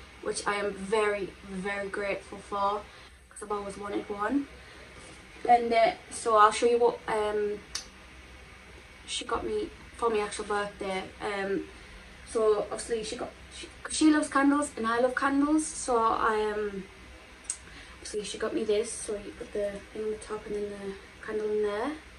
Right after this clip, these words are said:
so that. And then she got me the three wax, ma-, wax things, um, cotton candy cloud, cuddle,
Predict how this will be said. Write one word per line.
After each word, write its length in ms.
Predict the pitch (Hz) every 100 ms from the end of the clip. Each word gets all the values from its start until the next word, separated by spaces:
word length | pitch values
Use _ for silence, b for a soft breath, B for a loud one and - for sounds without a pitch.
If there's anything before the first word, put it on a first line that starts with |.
| - - B B B B -
so 80 | 214
that. 460 | 208 208 254 - - - - - - - - - - -
And 80 | -
then 120 | 233 240
she 100 | 247
got 200 | 240 233
me 380 | 226 226 220 226 - - - - - - - - - - - - - - - - - - -
the 200 | 208 185 - - - - - - - - - - -
three 360 | 254 240 233 214 - - 214
wax, 540 | 214 220 - - - - - - 226
ma-, 160 | 240 247 - -
wax 380 | 208 - - -
things, 480 | - 254 285 294 -
um, 500 | 226 214 208 214 214 - - - - - - -
cotton 600 | - 277 269 269 262 247
candy 340 | - 247 247 247
cloud, 680 | - 226 233 269 339 330 - - - - - -
cuddle, 460 | 277 285 285 269